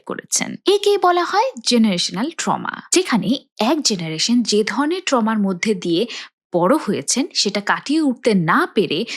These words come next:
তার পরবর্তী জেনারেশনের উপরে সেই ট্রমা চাপিয়ে দিয়ে নিজেরা ভারমুক্ত হবার চেষ্টা করেন। ঠিক একই কারণে যে নারী তার শ্বশুর বাড়ি থেকে নিয়মিতভাবে অত্যাচারিত হন বা শাশুড়ির কাছ থেকে প্রতিনিয়ত অপমানিত হন, তিনি নিজে শাশুড়ি হওয়ার পরে তার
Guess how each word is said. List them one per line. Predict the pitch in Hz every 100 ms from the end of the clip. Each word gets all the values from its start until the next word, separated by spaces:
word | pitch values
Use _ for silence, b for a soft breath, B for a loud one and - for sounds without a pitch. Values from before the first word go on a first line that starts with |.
| B
তার | 190 180 -
পরবর্তী | 214 294 370 349 -
জেনারেশনের | 220 196 175 170 - 175 175 180
উপরে | 170 175 214
সেই | 330 - 240
ট্রমা | 320 269 208 180
চাপিয়ে | - 190 247 320
দিয়ে | 220 175 262 B B -
নিজেরা | 208 185 196 294 -
ভারমুক্ত | - 185 202 202 190 -
হবার | 156 151 - -
চেষ্টা | - - 139
করেন। | - - - -
ঠিক | 254 262
একই | - 277 392
কারণে | 269 175 165 233
যে | 240 220 262
নারী | 311 180 185
তার | 196
শ্বশুর | 196 - 226 320 311 233
বাড়ি | 190
থেকে | 185 - - 226 B B - 190
নিয়মিতভাবে | 190 220 302 339 - 233 226
অত্যাচারিত | - - 247 311 269 -
হন | 185 165 175 208 B B 185
বা | 175 175 - _
শাশুড়ির | - 240 226 311 311 311
কাছ | 196 -
থেকে | - 220 208
প্রতিনিয়ত | 202 190 185 214 214 202 190
অপমানিত | - 160 202 262 277 294
হন, | 233 170 185
তিনি | - 220 220
নিজে | 202 196 381
শাশুড়ি | - 302 - 175
হওয়ার | 165 160
পরে | 147 147 135 311
তার | 254